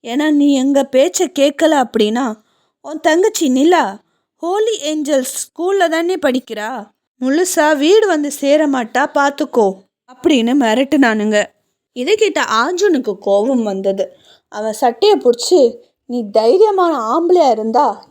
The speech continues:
என்கிட்ட மோது, அதை விட்டுட்டு என் தங்கச்சியை தூக்குவேன்னு சொல்ற, உனக்கு வெக்கமா இல்ல? நீ மீச வச்ச ஆம்பளையா இருந்தா,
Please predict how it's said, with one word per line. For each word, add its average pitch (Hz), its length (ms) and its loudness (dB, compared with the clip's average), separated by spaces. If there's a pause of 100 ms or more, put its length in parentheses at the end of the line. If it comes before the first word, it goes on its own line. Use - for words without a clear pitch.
என்கிட்ட 415 500 2
மோது, 202 420 0 (360)
அதை 233 380 2
விட்டுட்டு 285 400 0
என் 339 160 2
தங்கச்சியை 294 480 2 (100)
தூக்குவேன்னு 302 380 2 (100)
சொல்ற, 277 360 2 (400)
உனக்கு 233 320 -2
வெக்கமா 466 560 2
இல்ல? 302 380 -4 (280)
நீ 233 180 -6
மீச 330 480 0
வச்ச 349 360 0
ஆம்பளையா 349 560 2
இருந்தா, 254 600 0